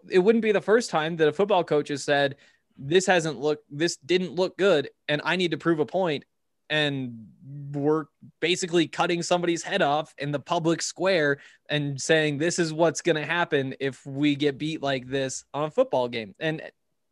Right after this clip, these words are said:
you know, there's, you can like that style, you cannot like that style. Um, to me personally, I think it kind of fits with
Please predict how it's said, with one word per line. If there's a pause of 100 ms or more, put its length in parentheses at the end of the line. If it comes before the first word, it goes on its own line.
(420)
you
know,
there's, (400)
you
can
like
that
style,
you
cannot
like
that
style. (280)
Um,
to
me
personally,
I
think
it
kind
of
fits
with